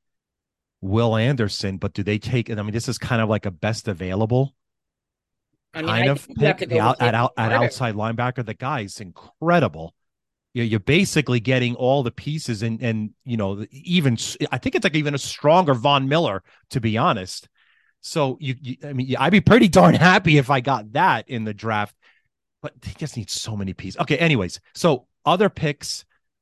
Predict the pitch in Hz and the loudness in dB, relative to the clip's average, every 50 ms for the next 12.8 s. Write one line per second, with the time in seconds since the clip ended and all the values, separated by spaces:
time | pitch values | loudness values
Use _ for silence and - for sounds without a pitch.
0 | _ _ - 135 143 180 214 220 208 175 185 170 - - - 147 139 131 120 113 | _ _ -4 0 2 2 2 2 2 2 0 0 -2 -4 -2 0 0 0 0 -2
1 | 113 101 - - - - 92 80 78 85 90 85 - - 117 107 101 110 120 123 | -4 -4 -6 -8 -12 -14 -14 -14 -14 -14 -14 -14 -8 -4 -4 -2 0 0 0 0
2 | 135 117 113 113 113 143 147 - 147 131 - - 113 107 110 117 107 113 - 107 | 0 0 0 0 0 0 0 -2 -4 -4 -4 -6 -8 -6 -6 -6 -6 -6 -8 -10
3 | 98 - - 107 101 107 - 131 131 - - 127 120 123 - - 117 110 107 107 | -10 -10 -8 -8 -6 -6 -4 -6 -6 -6 -4 -4 -4 -4 -4 -2 0 0 0 0
4 | 107 107 107 - _ _ _ _ - - - - 131 120 117 113 110 104 - - | -2 -4 -8 -12 _ _ _ _ -14 -14 -8 -2 0 0 0 0 -2 -4 -6 -4
5 | - 160 170 156 165 147 - - - - 143 139 139 139 139 139 139 120 113 - | -4 -2 -2 -2 -2 -4 -6 -8 -8 -6 -4 -2 0 0 -2 -2 -4 -6 -12 -16
6 | _ _ _ _ _ _ _ _ _ _ _ _ _ _ _ _ _ _ _ _ | _ _ _ _ _ _ _ _ _ _ _ _ _ _ _ _ _ _ _ _
7 | _ _ _ _ _ _ _ _ _ _ _ _ _ _ _ _ _ _ _ _ | _ _ _ _ _ _ _ _ _ _ _ _ _ _ _ _ _ _ _ _
8 | _ _ _ _ _ _ _ _ _ _ _ _ _ _ _ _ _ _ _ _ | _ _ _ _ _ _ _ _ _ _ _ _ _ _ _ _ _ _ _ _
9 | _ _ _ _ _ _ _ _ _ _ _ _ _ - 104 104 107 110 110 113 | _ _ _ _ _ _ _ _ _ _ _ _ _ -16 -12 -10 -10 -8 -8 -6
10 | 113 113 113 110 110 98 90 - _ _ _ _ _ _ _ _ _ _ _ _ | -4 -4 -4 -4 -6 -8 -10 -16 _ _ _ _ _ _ _ _ _ _ _ _
11 | _ _ _ _ _ _ _ _ _ _ _ _ _ _ _ _ _ _ _ _ | _ _ _ _ _ _ _ _ _ _ _ _ _ _ _ _ _ _ _ _
12 | _ _ _ _ _ _ _ _ _ _ - 104 107 - - - | _ _ _ _ _ _ _ _ _ _ -16 -14 -14 -14 -16 -20